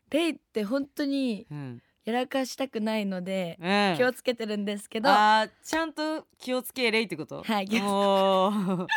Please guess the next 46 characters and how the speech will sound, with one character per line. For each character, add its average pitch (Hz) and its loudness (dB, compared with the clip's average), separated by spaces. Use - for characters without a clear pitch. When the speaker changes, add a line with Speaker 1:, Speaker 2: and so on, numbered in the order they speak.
Speaker 1:
<laughs> 208 -4
で 247 0
す - -14
け 240 0
ど、 247 2
Speaker 2:
う - 4
ん - 6
う 226 4
ん。 151 -4
Speaker 1:
で 269 0
も、 269 2
ま、 285 2
前 302 2
も 349 0
話 330 -2
し - -16
た 269 -8
通 262 -2
り、 277 -4
Speaker 2:
う 160 -14
ん。 139 -14
Speaker 1:
初 - -2
日 262 0
レ 240 4
ッ 262 0
ス 226 -8
ン 196 -6
一 196 -10
回 220 0
目 220 0
に 190 -4
遅 - -14
刻 214 -6
し - -10
た 208 -2
Speaker 2:
う 190 0
ん。 165 -2
Speaker 1:
ぐ 277 0
ら 294 6
い 254 -2
し - -16
か - -8
あ 214 -2
ん 233 0
ま 226 -2
り 226 -6